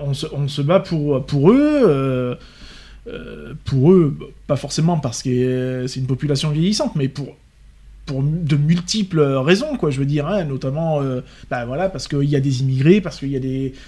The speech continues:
il y a des homosexuels, il y a des, il y a des personnes âgées, il y a des personnes handicapées, et cetera, et cetera. Donc, je veux dire, on est là pour ça, et on n'est pas là pour faire du tort, bien au contraire.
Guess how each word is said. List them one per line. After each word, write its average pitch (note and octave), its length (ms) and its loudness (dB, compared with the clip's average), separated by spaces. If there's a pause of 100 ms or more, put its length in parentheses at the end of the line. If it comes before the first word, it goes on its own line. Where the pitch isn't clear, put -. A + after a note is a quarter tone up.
(160)
il - 40 -2
y - 20 2
a C3 40 0
des B2 180 -2
homosexuels, C3 560 0
il F3 60 -2
y C3+ 40 0
a - 20 -2
des, C3 100 -2 (100)
il B2+ 60 -2
y C3+ 80 0
a B2+ 40 2
des C3 80 0
personnes C3 360 -6
âgées, C#3+ 240 2
il G#3+ 60 2
y F3+ 60 6
a C#3 40 6
des B2+ 100 0
personnes C#3 400 -4
handicapées, C3 520 0
et F3+ 120 2
cetera, C#3+ 360 -2
et - 40 -4
cetera. G#3 360 0 (380)
Donc, D3+ 360 -4
je C#3 80 -4
veux D#3+ 60 -2
dire, F#3+ 220 0
on D3 120 -2
est D3 100 2
là D3+ 120 2
pour F3+ 160 -8
ça, G#3+ 260 0
et D3 100 2
on C3 80 2
n'est C#3 100 4
pas D#3+ 160 2
là E3+ 100 2
pour E3 160 -8
faire B2 160 -2
du B2 160 -6 (100)
tort, E3 300 2
bien C#3 240 0
au C3+ 80 0
contraire. E3 440 0